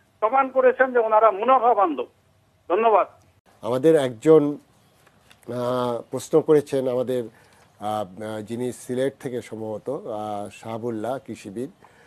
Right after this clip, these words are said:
Speaker 2: উনি, আহ, বলেছেন যে পাঁচ টাকার মূলা চল্লিশ টাকায় খেতে হয়। ওনার প্রশ্নের মধ্যে কিন্তু একটি ইঙ্গিত আছে। ইঙ্গিতটা কি? আহ, সরকার কিন্তু পাঁচ টাকার মূলা চল্লিশ টাকা করেনি।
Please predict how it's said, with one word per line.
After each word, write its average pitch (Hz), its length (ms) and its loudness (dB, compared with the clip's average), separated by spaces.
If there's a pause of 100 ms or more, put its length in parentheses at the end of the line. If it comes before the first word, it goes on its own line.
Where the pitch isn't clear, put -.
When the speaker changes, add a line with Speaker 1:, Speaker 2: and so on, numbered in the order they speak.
(140)
Speaker 2:
উনি, 120 440 -6
আহ, 113 80 -12
বলেছেন 120 400 -8
যে 123 100 -6
পাঁচ 120 260 -8
টাকার 135 260 -4
মূলা 131 220 -4
চল্লিশ 135 360 -6
টাকায় 107 460 -8
খেতে 104 200 -14
হয়। 90 180 -12 (340)
ওনার 127 160 -4
প্রশ্নের 165 420 -2
মধ্যে 165 220 0
কিন্তু 143 420 -2 (380)
একটি 151 420 0
ইঙ্গিত 156 280 2
আছে। 92 460 -10
ইঙ্গিতটা 143 380 -4
কি? 180 280 -8 (540)
আহ, 110 180 -8
সরকার 156 460 2
কিন্তু 190 240 -2
পাঁচ 151 240 -2
টাকার 156 200 0
মূলা 151 200 0
চল্লিশ 131 300 -6
টাকা 117 220 -8
করেনি। 80 400 -12